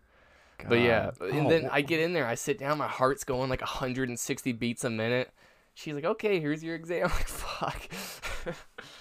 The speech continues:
Speaker 1: It was
Speaker 2: Jeez.
Speaker 1: rough, dude. But I, I, I, I feel like I did really good in all of 'em.
Speaker 2: I mean, I mean, with the military, uh, similar to that is, uh, the asvab.
Speaker 1: Oh, yeah.
Speaker 2: Someone was saying that they took the asvab in, like,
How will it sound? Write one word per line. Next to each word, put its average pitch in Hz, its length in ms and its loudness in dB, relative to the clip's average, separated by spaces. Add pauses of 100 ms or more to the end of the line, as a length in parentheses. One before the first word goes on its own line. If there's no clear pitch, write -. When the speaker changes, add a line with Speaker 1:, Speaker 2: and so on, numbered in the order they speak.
(120)
Speaker 1:
It 98 320 4
was 87 100 -4
Speaker 2:
Jeez. 117 100 -14
Speaker 1:
rough, 110 420 4
dude. 101 320 -4
But 131 140 4
I, 123 160 2 (240)
I, - 40 -2 (220)
I, 107 160 -10 (180)
I 104 100 -10
feel 127 140 0
like 113 80 0
I 107 60 0
did 107 140 2
really 98 240 -2
good 101 160 -2
in 101 80 -6
all 101 280 -4
of 101 60 -8
'em. 98 80 -8
Speaker 2:
I 127 60 -2
mean, 139 160 0
I 127 60 -2
mean, 139 200 -2
with 135 140 -4
the - 60 -8
military, 120 720 4 (380)
uh, 98 280 8
similar 113 540 6
to - 200 2
that 90 340 6
is, 90 220 -2
uh, 85 340 4
the 95 100 2
asvab. 104 600 6 (500)
Speaker 1:
Oh, 113 140 6
yeah. 101 160 6
Speaker 2:
Someone 120 400 6
was 107 120 0
saying 107 340 2
that 95 240 2 (420)
they - 80 0
took 147 200 2
the - 60 -4
asvab 104 520 4
in, 90 100 -4
like, 85 220 -4